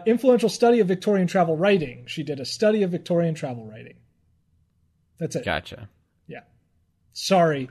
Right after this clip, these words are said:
Speaker 1: <laughs> Far be it for me to introduce a woman into this. Uh,
Speaker 2: I could go to
Speaker 1: clicking on
Speaker 2: travel
Speaker 1: adventure.
Speaker 2: website.
Speaker 1: Yeah, I was wondering. That might <laughs> actually help you. I mean,
Speaker 2: Um,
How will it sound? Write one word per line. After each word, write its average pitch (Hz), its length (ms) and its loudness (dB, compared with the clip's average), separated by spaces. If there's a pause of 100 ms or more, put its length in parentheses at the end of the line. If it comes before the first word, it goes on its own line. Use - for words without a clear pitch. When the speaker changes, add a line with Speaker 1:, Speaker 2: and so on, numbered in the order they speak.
(300)
Speaker 1:
<laughs> 170 420 0
Far 190 200 2
be 180 120 4
it 180 100 0
for 170 100 -4
me 160 200 0
to 139 340 -6 (220)
introduce 151 420 -6
a 123 140 -8 (120)
woman 139 220 -14
into 131 140 -20
this. - 260 -20
Uh, 135 60 -20 (320)
Speaker 2:
I 120 140 -2
could 151 160 -2
go 143 140 2
to 104 80 0
Speaker 1:
clicking 247 280 4
on 233 180 6
Speaker 2:
travel 226 60 4
Speaker 1:
adventure. 98 300 2
Speaker 2:
website. 85 580 -8 (380)
Speaker 1:
Yeah, 165 280 -2
I 165 100 -2
was 185 160 0
wondering. 180 560 -2 (640)
That 240 240 0
might 349 180 2
<laughs> 294 60 2
actually 254 380 2 (100)
help 175 300 -4
you. 139 140 -4 (1700)
I 180 100 2
mean, 185 300 4
Speaker 2:
Um, 131 480 -6